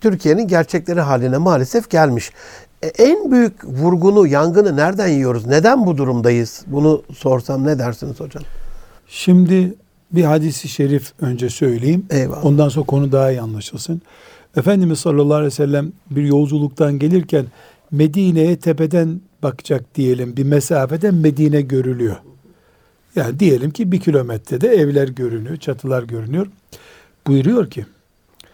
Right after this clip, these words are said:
Speaker 2: "Yağmur taneleri gibi evlere fitnelerin girdiği günleri görüyorum."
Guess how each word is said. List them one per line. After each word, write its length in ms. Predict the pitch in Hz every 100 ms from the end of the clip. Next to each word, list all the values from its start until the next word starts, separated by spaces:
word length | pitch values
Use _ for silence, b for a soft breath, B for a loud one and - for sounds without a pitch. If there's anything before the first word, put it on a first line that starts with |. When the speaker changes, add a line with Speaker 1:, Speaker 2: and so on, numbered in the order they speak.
| b b b b b b b -
Speaker 2:
"Yağmur 600 | 139 185 196 196 220 170
taneleri 720 | 180 170 165 175 170 180 190
gibi 260 | 170 156 185
evlere 500 | 156 156 156 170 156
fitnelerin 720 | 160 170 156 147 147 147 147
girdiği 480 | 131 139 127 143 139
günleri 440 | 131 131 131 123
görüyorum." 460 | 120 113 104 98 90